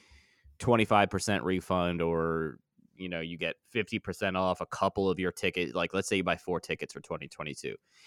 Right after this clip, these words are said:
You get fifty percent off of two of them or something like, you get a free pit pass or,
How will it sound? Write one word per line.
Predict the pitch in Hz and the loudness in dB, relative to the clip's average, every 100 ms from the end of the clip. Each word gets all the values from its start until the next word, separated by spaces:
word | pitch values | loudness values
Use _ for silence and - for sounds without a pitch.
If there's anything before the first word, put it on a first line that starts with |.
| - | -10
You | 90 | -4
get | 92 | -2
fifty | - 107 98 | -2 -6 -6
percent | 90 - 92 | -6 -4 -2
off | 85 85 85 | 0 -2 -2
of | 80 _ | -12 _
two | - 101 | -6 -6
of | 71 | -6
them | 64 - | -10 -14
or | - - | -16 -16
something | - - - 131 87 73 | -10 -6 0 2 0 -4
like, | 76 | -4
you | 85 | -2
get | 90 | -2
a | 85 | -2
free | - 110 92 87 - | -2 -2 -2 -6 0
pit | 131 - | 0 0
pass | - 82 55 - - | 0 2 0 -4 -4
or, | 71 67 | -4 -4